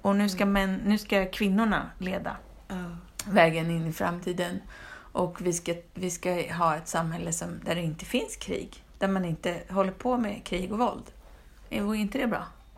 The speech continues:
Speaker 2: Jo, men det är klart att det är bra, men jag tror fortfarande att det, det är en ganska löjlig tanke att tro att det skulle, eller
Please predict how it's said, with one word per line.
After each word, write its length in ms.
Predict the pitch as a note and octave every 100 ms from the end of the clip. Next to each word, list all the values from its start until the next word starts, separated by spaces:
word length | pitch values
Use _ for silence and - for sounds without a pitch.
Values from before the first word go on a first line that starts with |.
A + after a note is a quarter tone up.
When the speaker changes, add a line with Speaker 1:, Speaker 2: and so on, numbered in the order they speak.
| - - - - - - - - - - - - - - B3
Speaker 2:
Jo, 240 | B3+ C#4+
men 220 | C#4 C#4
det 120 | C#4
är 40 | D4
klart 460 | D4 C#4+ C4 -
att 160 | A#3 A#3
det 100 | A3+
är 120 | A3
bra, 260 | A3+ C#4 C4+
men 140 | A#3
jag 140 | G#3+ G#3+
tror 140 | A3
fortfarande 1000 | - A3+ - - C4 C#4 C4+ A#3+ F#3+ F3+
att 160 | F3+ -
det, 440 | F#3 F3+ F3 E3 F3+
det 240 | - F3+ F3
är 480 | E3+ E3+ E3+ E3+ E3+
en 200 | E3 E3+
ganska 420 | E3+ E3 - E3+
löjlig 440 | E3+ E3+ E3+ E3
tanke 840 | - E3+ E3 D#3+ - G3+ A3+ A#3+ A#3+
att 180 | - E3+
tro 240 | - F3 E3
att 140 | D#3+
det 100 | -
skulle, 440 | D#3+ - D#3+ D#3 D3+ D3
eller 180 | D3+